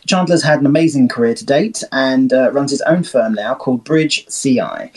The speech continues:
Um, he is in Portugal, I think, uh, at the moment, um, and although he's highly nomadic, uh, so I don't <laughs> know, but, uh, welcome to the show, Chandler. How are you doing?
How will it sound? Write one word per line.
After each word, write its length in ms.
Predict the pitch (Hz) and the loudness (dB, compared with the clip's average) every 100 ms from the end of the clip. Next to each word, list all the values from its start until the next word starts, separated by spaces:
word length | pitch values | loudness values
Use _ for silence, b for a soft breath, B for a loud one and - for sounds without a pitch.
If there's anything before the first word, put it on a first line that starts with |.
| B B - | B B -2
Um, 280 | 139 147 135 | 2 2 4
he 280 | 170 156 | 2 4
is 160 | 156 143 | 2 2
in 200 | 160 160 | 2 2
Portugal, 420 | - 147 - 117 | 2 0 2 2
I 80 | 110 | 2
think, 380 | - 160 247 - | 2 0 0 0
uh, 200 | 143 127 | 2 2
at 80 | 123 | 2
the 40 | |
moment, 360 | 135 147 202 220 | 2 2 2 0
um, 300 | 135 143 143 | 0 2 2
and 240 | 143 147 - | 0 -6 -6
although 220 | 135 139 | 0 0
he's 160 | 143 - | 0 -2
highly 320 | 185 160 139 | 0 2 2
nomadic, 500 | 123 117 113 - 170 | 2 2 -2 -6 -2
uh, 140 | 202 190 | 0 2
so 140 | 156 | 2
I 40 | 156 | 2
don't 180 | 160 | 2
<laughs> 140 | 156 160 | 2 0
know, 100 | 160 | 0
but, 260 | 160 - | 0 0
uh, 140 | 147 139 | 2 2
welcome 220 | 196 196 | 4 2
to 80 | 190 | 2
the 80 | 180 | 2
show, 160 | 175 | 2
Chandler. 380 | 151 156 143 147 | 2 2 4 2
How 120 | - 151 | 2 2
are 60 | |
you 120 | 143 | 2
doing? 260 | 123 107 | 0 -4